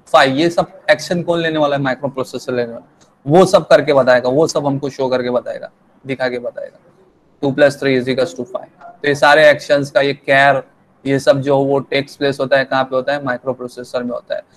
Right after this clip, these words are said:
तो जैसा कि आपको ये chip जो नज़र आ रही है, different, different types of microprocessor, जैसे Intel Pentium four और भी आई three, Core i three, Core i five,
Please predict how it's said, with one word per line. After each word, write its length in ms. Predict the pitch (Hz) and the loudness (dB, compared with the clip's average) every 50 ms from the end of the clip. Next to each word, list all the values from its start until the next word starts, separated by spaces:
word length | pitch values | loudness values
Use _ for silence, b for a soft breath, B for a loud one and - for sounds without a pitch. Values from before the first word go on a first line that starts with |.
| b b _ - | b b _ -4
तो 40 | 131 | 0
जैसा 280 | 131 135 127 143 147 143 | 2 2 4 4 2 2
कि 100 | 143 147 | 2 2
आपको 260 | 143 135 139 - 143 | 2 2 0 -4 -4
ये 100 | 139 135 | -4 -4
chip 240 | - - - 147 139 | -4 -6 -6 -4 -4
जो 160 | 135 147 143 | -4 -2 -2
नज़र 300 | 139 139 135 139 143 139 | -2 0 0 2 2 4
आ 100 | 135 135 | 4 2
रही 120 | 131 135 131 | 2 0 -2
है, 80 | 127 | -2
different, 320 | 131 127 - 139 139 139 135 | -4 -2 -2 -2 -2 -2 -2
different 300 | 127 127 135 135 131 131 | -4 -4 -4 -2 0 0
types 200 | 131 127 - 139 | 0 0 -2 -6
of 60 | 131 131 | -6 -4
microprocessor, 760 | 127 123 123 - 135 127 127 131 127 - 127 123 - 127 127 | -4 -4 -4 -4 -8 -8 -6 -6 -6 -6 -8 -10 -10 -10 -8
जैसे 300 | 123 123 123 - 135 127 - 135 | -8 -8 -8 -10 -12 -12 -10 -8
Intel 360 | 131 131 127 123 131 131 127 | -8 -8 -4 -4 -2 -2 -2
Pentium 440 | 127 - 127 123 123 123 127 131 123 120 _ - | -4 -6 -6 -6 -8 -8 -10 -12 -12 -12 _ -14
four 280 | 123 123 123 120 - - _ _ b b b _ _ - | -12 -10 -10 -10 -10 -12 _ _ b b b _ _ -2
और 240 | 127 131 135 135 | 0 2 2 2
भी 540 | 131 139 135 135 135 135 135 131 127 127 123 - - - _ _ - | 0 0 -2 0 0 0 0 0 -2 -2 -4 -6 -10 -14 _ _ 0
आई 200 | 131 131 135 131 | 0 0 0 0
three, 480 | 131 - 135 135 135 131 131 127 127 131 - | -4 -4 -4 -4 -4 -2 -4 -4 -6 -4 -4
Core 160 | 127 135 135 127 | 0 0 2 2
i 160 | 127 131 127 | 2 2 0
three, 360 | 127 135 131 131 131 127 127 131 | -2 -6 -6 -4 -4 -4 -4 -4
Core 120 | 131 131 131 127 | -2 -2 0 0
i 120 | 131 131 127 | 0 -2 -2
five, 460 | 127 - 139 131 131 127 127 123 | 0 0 2 4 4 4 2 0